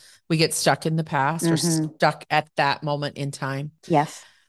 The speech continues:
Speaker 1: But what could I do differently going forward? And for me, it was really learning that relationships, whether they were with high school friends or,
Speaker 2: Mm-hmm.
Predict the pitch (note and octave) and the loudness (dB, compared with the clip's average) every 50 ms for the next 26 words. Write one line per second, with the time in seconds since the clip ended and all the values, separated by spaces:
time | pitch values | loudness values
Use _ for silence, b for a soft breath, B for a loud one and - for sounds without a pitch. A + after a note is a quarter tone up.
0 | _ _ _ _ _ _ G3 - G3 G#3 G#3 - A3+ G#3+ G3+ G3 F3 F#3+ F3+ E3 | _ _ _ _ _ _ 4 4 6 4 4 4 4 6 6 6 6 2 2 2
1 | F3 E3+ - F3+ D3+ - D#3 D3+ - D3+ C#3+ C#3 C#3 C#3 - - C#3+ C#3 B2 F#2 | 0 0 0 -2 -4 -2 -4 -2 0 2 2 2 0 -2 -2 -2 -2 -2 -2 -4
2 | B2 - - - D3+ D#3 D3 C#3+ - E3+ D3+ D3 D3+ D3 D3 D3 D3 C#3 - C#3+ | -6 -6 -4 -2 -2 -2 -2 -4 -4 -4 -2 0 0 0 0 0 0 0 0 2
3 | C#3 C#3 C#3 C3+ - - D#3 D3 C#3 D3+ D#3+ E3 E3+ D#3 D#3 D3 C#3+ C#3 C#3 C#3 | 2 2 2 0 -4 -8 -10 -10 -6 -2 0 2 2 2 2 0 0 0 -2 -2
4 | C#3 C3+ C3+ C3+ C3+ B2 - B2+ A#2+ A2+ G#2+ A#2 - - _ _ _ _ _ D3 | -2 -2 -4 -6 -6 -6 -4 -2 -2 -2 -2 -4 -8 -12 _ _ _ _ _ -4
5 | C#3+ C3 C#3+ C#3 C#3 - - D3 C#3 C3+ - - B2+ - - - - - - - | -4 -2 -2 -2 -2 -2 -2 -4 -4 -4 -4 -4 -4 -6 -4 -6 -6 -6 -6 -8
6 | - - _ _ _ _ _ _ - C#3 C#3 C#3+ C3+ C3+ C3+ B2 B2 A#2+ A#2+ A#2+ | -10 -16 _ _ _ _ _ _ -2 -2 0 0 -2 -2 0 -2 -2 -2 -4 -4
7 | B2+ C3 - - D#3+ D#3+ D#3 - - - D3+ - - D#3 C#3+ C#3 C#3 C3+ C3 C3+ | -4 -4 -2 0 0 0 0 0 -2 -2 -4 -2 0 0 2 2 2 0 -2 -4
8 | C3 - - - - C3 B2 A#2+ A#2 - F3 F3 E3+ D#3 E3 E3+ D#3+ D#3+ E3 F3+ | -6 -6 -6 -4 0 0 2 2 2 2 2 2 2 2 2 2 2 2 2 0